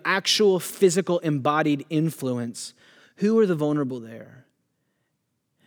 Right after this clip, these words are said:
And in certain pockets here on the West Side, are there any that you can actually think of? For those of us that find ourselves in, in safer community, I mean, I know, we know how the West Side is. The, the, the question should be, as a disciple of Jesus,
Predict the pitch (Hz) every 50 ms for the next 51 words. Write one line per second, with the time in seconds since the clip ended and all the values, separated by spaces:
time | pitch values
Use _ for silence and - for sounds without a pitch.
0 | _ - 175 170 170 160 - 233 226 202 143 160 180 190 196 - 185 160 - -
1 | - 143 135 185 180 170 160 160 151 151 151 147 - - - 185 180 160 143 139
2 | 131 131 - - - - - 156 160 156 160 156 - 165 170 185 202 202 202 208
3 | 196 156 156 135 147 143 160 165 - 160 147 139 - 139 147 143 - - - 156
4 | 139 135 120 113 - - - - 147 139 135 - - - 110 - - - - -
5 | - - _ _ _ _ _ _ _ _ _ _ _ _ _ _ _ _ _ _
6 | _ _ _ _ _ _ _ _ - 165 160 175 190 185 214 214 190 - - 175
7 | 147 - 156 151 170 180 175 160 143 - 151 135 135 127 123 135 135 135 139 139
8 | 135 - - 165 170 170 - 160 - - 139 143 156 160 156 156 156 143 147 147
9 | 147 151 165 170 170 175 175 175 180 185 175 180 175 160 151 147 156 151 - -
10 | 151 147 156 185 185 156 143 - - - - - - - - 170 196 170 185 190
11 | 175 180 175 160 - - - 269 262 - - 240 208 - - 175 160 226 240 190
12 | 151 175 160 147 165 - - 220 226 240 - 208 180 160 143 123 156 220 220 165
13 | 165 151